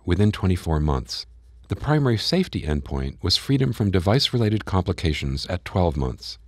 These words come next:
A key pre-specified secondary endpoint was all-cause mortality within twenty-four months. The annualized rate of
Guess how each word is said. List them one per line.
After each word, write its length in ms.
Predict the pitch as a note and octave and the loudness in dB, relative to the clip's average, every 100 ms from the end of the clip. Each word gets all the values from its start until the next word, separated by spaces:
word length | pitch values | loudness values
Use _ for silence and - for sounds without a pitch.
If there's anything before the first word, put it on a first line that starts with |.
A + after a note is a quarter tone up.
| - - | -20 -8
A 120 | - - | -4 -2
key 240 | - G#3+ | 0 -2
pre-specified 760 | - E3 - C#3 - A#2 G#2 | 0 -2 0 0 0 0 0
secondary 480 | - C3+ C#3 A#2+ A2 | 0 0 0 2 2
endpoint 500 | F2 F2+ E2+ D#2 C#2 | 4 2 2 -2 0
was 200 | E2+ E2+ | 2 2
all-cause 560 | - B2 D3 - A#2+ G#2+ | 2 -2 -2 0 0 2
mortality 580 | G2 - F2+ D#2+ D2 C#2+ | 0 0 0 2 0 -2
within 320 | E2+ E2+ F#2+ | 0 2 2
twenty-four 560 | - F#2 F#2 - E2 | 0 -2 -2 -2 -2
months. 400 | D2 C2+ A#1 - - - - - | 0 -2 -4 -10 -12 -20 -16 -8
The 120 | G#2 | -2
annualized 600 | D3+ A3+ G3 C3 A#2+ A2+ | 2 2 2 2 0 4
rate 220 | A2 G#2 | 4 4
of 100 | F2+ | 0